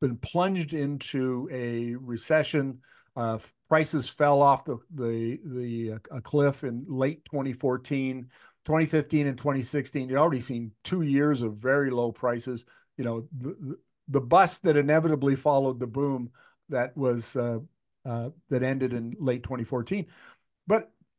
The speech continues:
what I remember most about that time was my view of the pace of the global energy transition was determined by the interviews I was doing. And the experts I was talking to at that time were saying,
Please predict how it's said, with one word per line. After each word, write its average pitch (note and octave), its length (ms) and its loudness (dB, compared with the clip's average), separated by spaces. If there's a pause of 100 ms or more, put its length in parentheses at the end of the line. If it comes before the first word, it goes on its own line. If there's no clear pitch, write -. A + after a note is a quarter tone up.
(260)
what G#3+ 220 4
I F4 120 4
remember A3 460 6
most E3+ 300 2
about C#3+ 300 4
that A#2+ 200 -2
time A2+ 360 -4 (580)
was D#3 420 6 (1120)
my G#3 480 2
view F#3 520 0
of D3 360 2
the C3 160 -6 (100)
pace F#3 560 -2
of C#3 140 0
the C#3+ 80 -2
global B2 340 2
energy A#2 300 -4
transition A#2 600 -6
was A#2 160 -10
determined F#3 600 -4
by C3+ 440 4 (460)
the D#3 100 -2
interviews D3 560 4
I A2+ 100 0
was G#2+ 160 -6
doing. B2 300 -10 (400)
And C#3 140 -2
the D3 200 -2
experts A#3+ 500 0
I A3 80 6
was F#3 160 2
talking D#3+ 440 2
to D3 160 2
at B2+ 100 -4
that D3+ 240 2
time C3 280 -2
were B2+ 140 -6
saying, C3 520 0